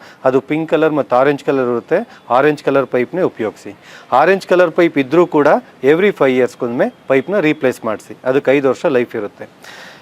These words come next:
ಏನಾಗುತ್ತೆ ಐದು ವರ್ಷಕ್ಕೊಂದ್ಸತಿ ಪೈಪ್ ಚೇಂಜ್ ಮಾಡದೇ ಇದ್ದೀರ ಅಂದರೆ, ನೋಡಿ ಇಲ್ಲೇ ತೋರಿಸ್ತೀನಿ, more than five years ಒಂದೇ ಪೈಪ್ ಯೂಸ್ ಮಾಡಿದ್ರೆ ನೋಡಿ ಈ ರೀತಿ ಸಣ್ಣ ಸಣ್ಣ ಕ್ರ್ಯಾಕ್ ಬಂದು ರಿಂಕಲ್ಸ್ ಆಗಿ ಪೈಪ್ನಲ್ಲಿ ಕೂಡ ಲೀಕೇಜ್ಗಳು ಆಗುತ್ತೆ.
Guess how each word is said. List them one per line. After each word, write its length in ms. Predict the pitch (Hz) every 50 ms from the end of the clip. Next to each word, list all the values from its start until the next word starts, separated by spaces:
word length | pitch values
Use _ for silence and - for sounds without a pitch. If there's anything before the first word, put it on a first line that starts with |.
| - -
ಏನಾಗುತ್ತೆ 600 | - 151 196 220 208 190 185 175 180 170 - 180 165
ಐದು 180 | 156 160 156
ವರ್ಷಕ್ಕೊಂದ್ಸತಿ 540 | 160 156 - 160 143 - 147 135 143 135 151
ಪೈಪ್ 320 | 139 - 139 143 139 - -
ಚೇಂಜ್ 240 | 139 135 139 143
ಮಾಡದೇ 320 | 131 127 131 131 120 135 123
ಇದ್ದೀರ 200 | 110 110 117 110
ಅಂದರೆ, 360 | 110 117 143 170 135 127 151 165 - - -
ನೋಡಿ 160 | 127 117 117
ಇಲ್ಲೇ 160 | 120 113 117
ತೋರಿಸ್ತೀನಿ, 540 | 113 - - 110 101 - - - 101 95 98 - _ - - - - _ - 120
more 200 | 131 156 175 165
than 240 | 156 175 180 175
five 180 | - - 139 135 131 135
years 140 | 156 165 165 -
ಒಂದೇ 300 | 127 123 127 143 160 165
ಪೈಪ್ 320 | 165 - 156 143 127 - 127
ಯೂಸ್ 180 | 127 127 117
ಮಾಡಿದ್ರೆ 600 | 123 120 117 110 110 113 147 196 247 - - - - -
ನೋಡಿ 180 | 127 131 131 127
ಈ 20 |
ರೀತಿ 260 | 123 135 143 139 147 127
ಸಣ್ಣ 200 | - 135 123 127
ಸಣ್ಣ 460 | - - 139 135 139 139 139 143 143 - - _ - - 113 -
ಕ್ರ್ಯಾಕ್ 280 | - 123 131 131 123 127
ಬಂದು 320 | 123 123 120 120 156 196 - - - - - -
ರಿಂಕಲ್ಸ್ 420 | 117 127 123 - 135 131 120 -
ಆಗಿ 200 | 123 117 127 170
ಪೈಪ್ನಲ್ಲಿ 500 | 180 - 127 127 139 139 - 147 139 127
ಕೂಡ 160 | - 135 139
ಲೀಕೇಜ್ಗಳು 540 | 160 147 120 113 - 120 107 98 110 147 127
ಆಗುತ್ತೆ. 320 | 104 98 98 - - -